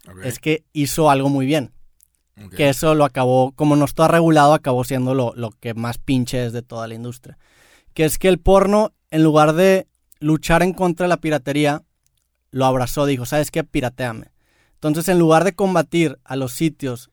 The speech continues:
Speaker 2: donde se piratean estos videos, estos güeyes los compraron. Entonces, se autopiratean. Lo que hace que no les moleste que se les pirateen los videos porque siguen generando ingresos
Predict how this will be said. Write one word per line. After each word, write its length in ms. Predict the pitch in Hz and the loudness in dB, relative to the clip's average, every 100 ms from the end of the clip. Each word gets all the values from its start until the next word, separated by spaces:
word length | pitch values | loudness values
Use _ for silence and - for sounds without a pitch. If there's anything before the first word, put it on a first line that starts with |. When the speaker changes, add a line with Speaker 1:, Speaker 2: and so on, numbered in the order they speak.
| - | -12
Speaker 2:
donde 320 | 123 120 117 | -8 -8 -8
se 100 | 131 | -10
piratean 560 | - 127 123 - 151 147 | -8 -6 -6 -2 -2 -2
estos 300 | - 151 151 | -4 -6 -2
videos, 440 | 156 131 139 - _ _ _ _ _ _ _ _ | 0 0 -4 -12 _ _ _ _ _ _ _ _
estos 320 | 143 139 180 160 | -8 -6 -4 0
güeyes 280 | 160 160 | 2 2
los 200 | 165 156 | -2 -6
compraron. 520 | - 127 123 147 127 - _ _ | -4 -2 0 0 -2 -10 _ _
Entonces, 280 | 151 151 | -6 -4
se 80 | - | 2
autopiratean. 960 | 160 143 151 - 139 123 151 139 110 _ _ _ _ _ | 2 2 -4 -2 -2 -2 -2 -4 -6 _ _ _ _ _
Lo 160 | - 151 | -4 -4
que 160 | - 156 | 2 2
hace 280 | 151 190 | 2 -2
que 300 | 165 185 202 - _ _ _ _ _ _ _ | 0 0 0 -4 _ _ _ _ _ _ _
no 240 | 156 156 160 | -2 2 4
les 160 | 180 | 2
moleste 460 | 190 180 175 170 165 | 4 4 4 2 -6
que 100 | 147 | -6
se 100 | 147 | -4
les 160 | 131 | -6
pirateen 480 | - 131 123 143 151 | -4 -4 -2 2 4
los 120 | 165 | 4
videos 480 | 165 180 151 156 - - | 4 6 6 4 -2 -6
porque 300 | 139 127 135 | -4 -4 -6
siguen 300 | - 143 156 | -2 0 0
generando 400 | 160 147 143 156 | 0 0 2 2
ingresos 500 | 165 156 143 156 - | 2 2 0 -2 -6